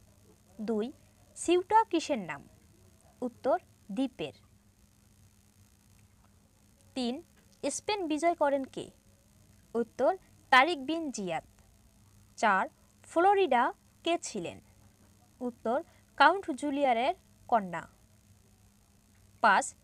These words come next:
জিব্রাল্টার প্রণালীর পূর্ব নাম কি? উত্তর, জবল আত তারিক। ছয়, প্রথম আব্দুর রহমান ও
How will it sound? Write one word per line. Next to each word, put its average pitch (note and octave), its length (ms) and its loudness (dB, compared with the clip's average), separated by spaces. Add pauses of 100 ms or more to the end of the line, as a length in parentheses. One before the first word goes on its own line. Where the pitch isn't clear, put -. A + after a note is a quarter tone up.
(240)
জিব্রাল্টার D4 880 2 (340)
প্রণালীর E4+ 480 -4 (260)
পূর্ব F4 300 2
নাম A#3+ 220 -2
কি? F#3 240 -14 (1400)
উত্তর, C4 460 -4 (400)
জবল C4+ 520 4
আত G#3+ 240 0 (120)
তারিক। D#3 300 -4 (3750)
ছয়, A#3 340 -2 (280)
প্রথম F4 280 0
আব্দুর C4+ 340 -6
রহমান C4 420 -2 (100)
ও B3+ 200 -2